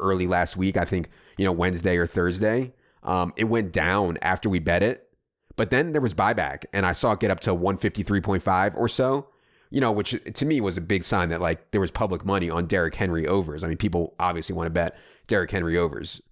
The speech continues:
So as the prop market matures, you know, that's a good sign. You know, get some public money in there, blasting on overs, and,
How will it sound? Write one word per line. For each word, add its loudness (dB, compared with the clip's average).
So 2
as 0
the 0
prop 0
market 0
matures, 2
you 0
know, 2
that's 0
a 0
good -2
sign. 0
You -2
know, 2
get -2
some 0
public -2
money 2
in 2
there, 2
blasting 0
on 2
overs, 2
and, 0